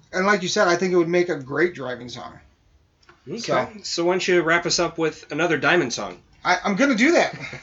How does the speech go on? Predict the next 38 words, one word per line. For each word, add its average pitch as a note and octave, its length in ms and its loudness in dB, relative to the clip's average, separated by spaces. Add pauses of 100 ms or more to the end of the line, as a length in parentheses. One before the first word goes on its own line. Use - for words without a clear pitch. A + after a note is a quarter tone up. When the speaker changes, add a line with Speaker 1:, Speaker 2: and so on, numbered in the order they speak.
Speaker 2:
<laughs> - 480 -10 (220)
Speaker 1:
So A#3 440 4
the A3 80 4
last D4+ 260 6
song A#3 180 4
I G#3+ 100 6
have F3 260 2
is E3 80 -2
"Shine D4 280 2
On C4+ 200 2
You A3+ 100 0
Crazy A#3+ 400 0
Diamonds" G3+ 480 0
by D3 160 -4
Pink - 180 -6
Floyd. C3+ 480 -8 (800)
So A3 440 2
it's G3+ 140 -4
a F#3 60 0
nine-part G3+ 800 2
Pink F#3+ 180 -4
Floyd G3 300 -2
composition D#3+ 640 -4
written D#3 220 -4
by D3+ 100 -2
David E3 420 -2
Gilmour, D3+ 520 0
Roger E3 340 0
Waters, C#3+ 500 0
and C#3 220 -12
Rick C3+ 220 -6
Wright. - 400 -12
Speaker 2:
You A#2+ 100 -8
didn't C#3+ 280 -2
hear C#3+ 260 -4
that C3 180 0
incorrectly. A#2+ 720 -6
Nine A#2+ 680 -4